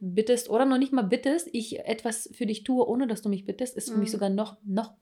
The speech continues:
Speaker 1: krass
Speaker 2: Mhm.
Speaker 1: nicer und, und gibt mir noch mal so ein anderes Gefühl von,
Speaker 2: Mhm.
Speaker 1: ist fast schon schwer zu erklären, aber du weißt,
Speaker 2: Ja.
Speaker 1: was ich meine.
Speaker 2: Weil man, weil man nicht irgendwie so ausgenutzt, angezapft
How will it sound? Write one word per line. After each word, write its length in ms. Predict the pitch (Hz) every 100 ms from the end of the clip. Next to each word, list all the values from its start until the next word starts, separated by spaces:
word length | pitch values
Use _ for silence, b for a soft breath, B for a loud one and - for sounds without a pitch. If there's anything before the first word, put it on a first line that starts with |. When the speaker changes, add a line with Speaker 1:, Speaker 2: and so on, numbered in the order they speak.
| -
Speaker 1:
krass 240 | - 190
Speaker 2:
Mhm. 520 | 202 202 196 190 196 214
Speaker 1:
nicer 720 | 202 185 220 - 185 226 262
und, 260 | - 185 185
und 160 | 190
gibt 140 | 185 185
mir 80 |
noch 160 | 196 208
mal 100 | 202
so 120 | 185
ein 140 | 180 185 B B B
anderes 340 | 214 214 185
Gefühl 280 | - 190 208
von, 320 | 196 196 190 196 _ -
Speaker 2:
Mhm. 440 | 214 220 214 220 - _ _ -
Speaker 1:
ist 120 | 214
fast 200 | 277 320
schon 100 | 339
schwer 200 | 320 302
zu 100 | 302
erklären, 360 | 262 285 285 190
aber 140 | 185
du 60 | 220
weißt, 120 | 220
Speaker 2:
Ja. 240 | 185 180 233
Speaker 1:
was 80 |
ich 120 | 247 214
meine. 140 | 233 262
Speaker 2:
Weil 120 | 226
man, 260 | 233 233 202
weil 100 | 214
man 140 | 220 226
nicht 100 | 247
irgendwie 160 | 226
so 60 | 208
ausgenutzt, 640 | 196 214 233 208 208 -
angezapft 580 | - 196 208 - 214 -